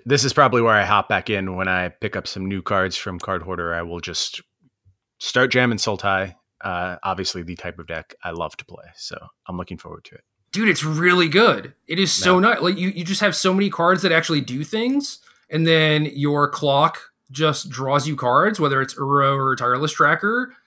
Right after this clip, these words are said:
Speaker 2: and then Ishkanah is just basically game over against Spirits if it resolves, and it usually resolves 'cause they only have, like, some Disdainful Strokes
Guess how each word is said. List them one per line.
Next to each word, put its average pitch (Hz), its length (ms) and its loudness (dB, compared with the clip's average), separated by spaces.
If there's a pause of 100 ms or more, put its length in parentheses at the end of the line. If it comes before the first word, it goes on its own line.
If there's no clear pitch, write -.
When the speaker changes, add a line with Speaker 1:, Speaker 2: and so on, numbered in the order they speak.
(240)
Speaker 2:
and 143 160 0
then 135 320 0
Ishkanah 143 680 2
is 127 80 -4
just 131 240 -8 (380)
basically 139 360 -4
game 131 260 -4
over 143 380 4
against 139 260 0
Spirits 160 640 -2 (120)
if 143 140 -4
it 143 100 -2
resolves, 151 540 0
and 131 100 0
it 120 100 -6
usually 127 320 -4
resolves 131 460 -2
'cause 120 140 -6
they 123 80 -4
only 123 180 -4
have, 120 180 -6
like, 117 260 -6
some 123 300 -6
Disdainful 120 440 -10
Strokes 156 480 -4